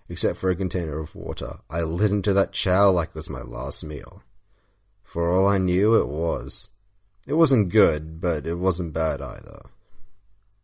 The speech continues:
Before long, Devil lay down and pulled his cloak over him and fell asleep. I was near that point myself, but I could tell Gerald wanted to talk,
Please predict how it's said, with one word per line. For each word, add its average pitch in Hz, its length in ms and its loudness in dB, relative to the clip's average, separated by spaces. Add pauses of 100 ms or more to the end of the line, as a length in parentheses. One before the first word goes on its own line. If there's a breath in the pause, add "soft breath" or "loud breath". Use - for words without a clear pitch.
(300)
Before 160 360 0
long, 87 440 4
Devil 117 280 4
lay 95 220 2
down 82 280 0
and 78 100 -6
pulled 87 200 -2
his 73 120 -4
cloak - 260 -2
over 80 380 -2
him 50 160 -12
and 80 160 -10
fell 80 220 -4
asleep. - 560 -10 (840)
I - 40 -2
was 123 180 4
near 190 160 2
that 127 160 4
point 110 180 2
myself, 85 600 -2
but - 100 -4
I 95 60 2
could 95 180 -2
tell 127 160 0
Gerald 90 420 2
wanted 78 280 -6
to 78 140 -8
talk, - 540 -2